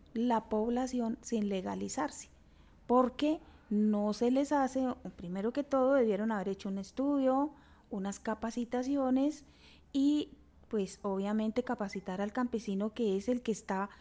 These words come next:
parado sobre esas tierras mineras, decirle, no venda su finca, formalícese, haga sus documentos, hágalo así, hágale un acompañamiento a estas personas,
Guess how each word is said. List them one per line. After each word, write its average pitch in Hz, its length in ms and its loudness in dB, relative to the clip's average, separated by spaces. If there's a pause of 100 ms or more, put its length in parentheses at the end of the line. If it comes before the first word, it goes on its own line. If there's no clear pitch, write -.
(240)
parado 240 480 4
sobre 220 240 0
esas 226 240 -4
tierras 226 300 -4
mineras, 208 560 -4 (760)
decirle, 185 580 -2 (280)
no 190 180 -4
venda 202 260 -2
su 208 100 -8
finca, 240 420 -2
formalícese, 185 1080 -4 (480)
haga 202 320 0
sus 202 380 -4
documentos, 208 920 -2 (460)
hágalo 214 420 0
así, 247 640 -2 (180)
hágale 220 380 4
un 269 100 8
acompañamiento 208 1200 2
a 233 80 4
estas 226 300 -2
personas, 220 760 0